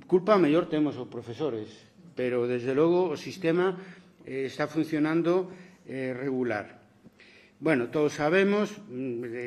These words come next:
que, de onde ven a educación en competencia, do ensino profesional, do ensino laboral, de buscar unha maior relación universidade-empre-, universidade-empresa. Os máis críticos din que é un invento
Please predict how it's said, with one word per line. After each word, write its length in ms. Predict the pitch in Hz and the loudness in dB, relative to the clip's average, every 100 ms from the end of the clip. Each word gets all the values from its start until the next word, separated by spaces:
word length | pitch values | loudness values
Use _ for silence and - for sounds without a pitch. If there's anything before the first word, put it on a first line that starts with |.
| 117 | -10
que, 160 | 113 110 | -10 -6
de 160 | 123 | -4
onde 160 | 123 127 | 0 2
ven 400 | 170 196 208 - | 2 2 -2 -8
a 240 | 123 113 | -10 -8
educación 360 | 117 113 113 113 | -10 -10 -8 -6
en 40 | |
competencia, 560 | 113 131 147 196 202 156 | -6 -6 -4 -2 -2 -4
do 240 | 113 120 | -4 -6
ensino 320 | 117 156 131 | -6 -2 -2
profesional, 720 | 120 110 110 113 165 202 208 208 | -2 -8 -14 -8 -4 -2 -2 -2
do 80 | |
ensino 400 | 147 123 131 123 | -4 -4 -6 -6
laboral, 560 | 117 117 165 190 190 185 - - - | -6 -6 -2 -2 -2 -8 -18 -20 -16
de 160 | - 127 | -8 -6
buscar 320 | 123 160 147 | -2 4 4
unha 160 | 135 131 | 4 2
maior 320 | 127 135 123 | 2 0 -2
relación 400 | 113 113 147 127 | -4 -4 -2 0
universidade-empre-, 800 | 117 113 120 120 120 117 175 175 - - | 2 0 0 -2 -6 -4 -4 -4 -12 -8
universidade-empresa. 1200 | 120 117 117 147 127 123 165 165 170 165 - - | -2 -2 -2 -2 -2 0 -2 0 -4 -4 -10 -10
Os 80 | 123 | -2
máis 240 | 147 143 | 0 -2
críticos 560 | - 170 165 156 135 120 | 2 2 2 0 -6 -4
din 320 | 127 139 127 | -2 -2 -2
que 80 | 101 | -6
é 400 | 117 127 120 117 | -4 -2 -2 -2
un 480 | 107 - - 120 123 | -6 -10 -14 -4 0
invento 640 | 127 139 139 123 120 110 | 4 4 4 0 -4 -4